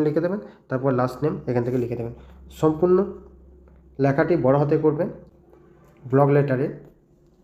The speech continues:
তারপর চলে আসবেন জেন্ডার, এখান থেকে আপনার জেন্ডারটিকে সিলেক্ট করে নিতে হবে বা টিক চিহ্ন করে নিতে হবে। তারপর চলে আসবেন date of birth, এখান থেকে আপনাকে date of বার্থটি লিখে দিতে হবে। আপনার ডকুমেন্টসে যে date of বার্থটি রয়েছে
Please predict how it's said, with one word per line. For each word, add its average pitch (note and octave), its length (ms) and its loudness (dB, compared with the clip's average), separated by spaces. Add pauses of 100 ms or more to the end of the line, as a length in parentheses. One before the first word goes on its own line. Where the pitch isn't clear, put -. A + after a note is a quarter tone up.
(560)
তারপর D#3 260 4
চলে D3+ 140 4
আসবেন E3 240 0
জেন্ডার, A#2 240 -2 (180)
এখান D3+ 160 0
থেকে D#3+ 160 -2
আপনার D#3+ 180 2
জেন্ডারটিকে C#3+ 440 -2 (360)
সিলেক্ট C#3+ 280 -2
করে D3+ 160 4
নিতে A#2+ 160 -4
হবে C#3+ 120 -4 (140)
বা C3+ 60 0 (100)
টিক C3+ 180 -6
চিহ্ন C#3+ 220 0
করে B2 200 0
নিতে A#2+ 180 -8
হবে। B2 140 -8 (520)
তারপর C#3+ 260 0
চলে D#3 140 4
আসবেন F#3+ 240 -4
date C3 180 -2
of A#2 100 -4
birth, A#2 180 -8 (340)
এখান D#3 220 4
থেকে E3+ 200 -2
আপনাকে D#3+ 200 0 (120)
date C#3 160 -2
of C#3 100 -2
বার্থটি C#3 260 0
লিখে B2 220 -2
দিতে A2+ 180 -12
হবে। A#2 140 -14 (440)
আপনার C#3+ 320 0 (180)
ডকুমেন্টসে D#3 500 0
যে D#3 140 2
date C3 180 0
of D3 100 0
বার্থটি D#3+ 300 -2
রয়েছে B2 220 0